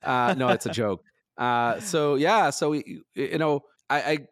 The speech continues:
Speaker 1: I got really sick from hearing, uh, shitcoiners saying that nothing happens in Bitcoin. Uh, so, so, you know, I created a Bitcoin dot review. That's, that's the domain.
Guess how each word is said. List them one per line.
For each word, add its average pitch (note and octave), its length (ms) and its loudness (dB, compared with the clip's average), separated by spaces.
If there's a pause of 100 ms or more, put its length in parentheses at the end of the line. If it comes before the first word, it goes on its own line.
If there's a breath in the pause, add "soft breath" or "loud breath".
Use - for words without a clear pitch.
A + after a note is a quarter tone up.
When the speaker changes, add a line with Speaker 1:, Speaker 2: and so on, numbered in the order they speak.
(140)
Speaker 1:
I D3 40 0
got E3+ 200 0
really D#3+ 260 0
sick C#3+ 400 -4
from D3+ 180 -4
hearing, D#3 600 0 (200)
uh, G#2+ 160 -2
shitcoiners C#3 560 -2
saying B2+ 280 -2
that A2+ 140 -2
nothing A2 340 -2
happens A#2 380 -4
in G#2+ 120 -6
Bitcoin. A2 460 -4 (680 soft breath)
Uh, G#2 300 0
so, B2+ 440 0
so, A#2+ 500 0 (240)
you C#3 100 -4
know, B2+ 80 0
I A#2 80 0
created B2+ 380 0
a A2 160 0
Bitcoin B2 480 -4
dot A#2 320 -2
review. G#2+ 420 -2
That's, G#2 320 -4
that's A2 200 -4
the A2 100 -8
domain. G2 560 -4